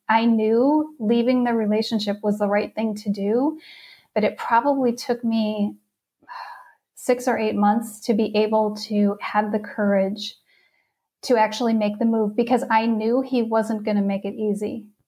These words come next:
I knew he wasn't gonna, I knew he would, I didn't know what, exactly what he would do, but I knew that just, like, when we would fight, he would, like, call me at work and call and just, like, really, really be in my face at times like that. And, and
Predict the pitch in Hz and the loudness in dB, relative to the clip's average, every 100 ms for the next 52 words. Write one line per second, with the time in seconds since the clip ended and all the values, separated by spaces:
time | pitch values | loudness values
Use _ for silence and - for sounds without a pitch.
0 | - 208 208 208 226 240 254 254 240 214 | -8 -2 2 2 4 2 2 0 -2 2
1 | 226 233 233 220 214 214 214 233 240 226 | 2 2 0 -2 -2 -2 0 2 0 0
2 | 226 214 208 208 - - 247 269 233 226 | -4 -2 -2 -2 -6 -2 2 2 2 2
3 | 208 220 202 202 208 247 247 247 247 240 | 2 0 2 0 0 0 2 2 0 -2
4 | 247 233 220 214 208 214 220 220 214 208 | -2 0 2 2 2 0 -2 0 2 0
5 | - - _ _ _ _ _ _ _ _ | -4 -18 _ _ _ _ _ _ _ _
6 | _ - - - 269 285 285 285 247 233 | _ -14 -12 -10 -2 -2 0 0 0 0
7 | 233 226 214 208 - 247 233 208 208 - | 0 2 0 -2 -2 0 0 -2 -6 -6
8 | 240 226 214 208 202 202 - _ - 254 | -4 -2 0 0 0 -4 -14 _ -2 0
9 | 247 233 208 220 220 208 208 208 240 - | 2 2 0 0 -2 -2 -4 -2 0 0
10 | 214 220 214 226 208 - _ 214 208 254 | 0 0 0 -2 -2 -8 _ -6 0 2
11 | 262 240 233 226 220 220 208 202 233 233 | 2 2 2 2 0 0 0 0 0 0
12 | 240 220 - 202 208 202 208 202 - 220 | 0 -4 -4 -4 -2 -2 -2 -4 -4 -2
13 | 208 208 214 208 208 | -2 -2 0 0 -2